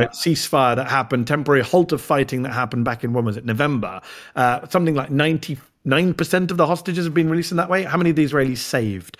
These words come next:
Speaker 2: rescued through military action? Two, three?
Speaker 1: I think
Speaker 2: How many
Speaker 1: three,
Speaker 2: did
Speaker 1: yeah.
Speaker 2: they kill? Uh, we're now hearing numbers that they may have killed up to ten, fifteen, twenty in the Israeli press of their own hostages through airstrikes.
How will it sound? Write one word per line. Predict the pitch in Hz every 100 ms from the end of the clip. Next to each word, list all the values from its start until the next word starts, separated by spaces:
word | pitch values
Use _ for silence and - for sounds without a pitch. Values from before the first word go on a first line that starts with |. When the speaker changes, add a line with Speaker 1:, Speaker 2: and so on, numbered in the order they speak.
| -
Speaker 2:
rescued | 117 135 - - - 110 92
through | 113 113
military | 120 110 107
action? | - -
Two, | 175 175 220
three? | - 165 180 214 226
Speaker 1:
I |
think | 202 202
Speaker 2:
How | 190
many | 185 160
Speaker 1:
three, |
Speaker 2:
did | 180
Speaker 1:
yeah. | 170
Speaker 2:
they | -
kill? | - 240 311 165 82 - - -
Uh, | 131 131
we're | 143
now | 147 165
hearing | 147 160 151 143
numbers | 143 151 147
that | 147
they | 143
may | 147
have | 160 -
killed | - 170 156
up | -
to |
ten, | 143 - 196 131
fifteen, | 110 165 - 156
twenty | 147 - 190 139
in | 127
the |
Israeli | 123 135 135
press | 135 175 123 - - -
of | 135
their | 135 135
own | 135
hostages | 131 131 - 117 117
through | - 131 135
airstrikes. | 131 117 - 113 90 - -